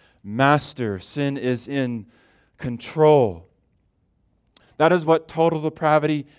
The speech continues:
means. It does not mean utter depravity. Okay? Natural man still has the capability to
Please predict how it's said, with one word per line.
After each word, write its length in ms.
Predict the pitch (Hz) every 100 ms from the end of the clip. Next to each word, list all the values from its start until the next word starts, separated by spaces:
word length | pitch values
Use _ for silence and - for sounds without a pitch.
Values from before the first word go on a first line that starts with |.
| _
means. 880 | 113 147 175 156 110 85 - - - _ _ _ _ _ _ _ _ _ _ _ _ _
It 100 | 123
does 260 | 123 143 120
not 380 | 139 185 190 -
mean 480 | 135 135 135 139 127 _ _ _ _ _ _ _ _
utter 500 | 170 180 156 127 - _
depravity. 720 | 139 165 135 117 101 87 82 _ _ _ _ _ _ _ _ _ _ _ _ _ _ _ _ _ _ _ _ _ _ _ _ _ _ -
Okay? 300 | 113 135 131 _ _ _ _ _ _ _ _
Natural 640 | 117 143 175 - 180 170
man 420 | 160 156 156 156
still 360 | 156 - 175 175
has 340 | 165 170 165
the 80 | 156
capability 760 | - 156 160 143 156 151 165 165
to 400 | - 147 143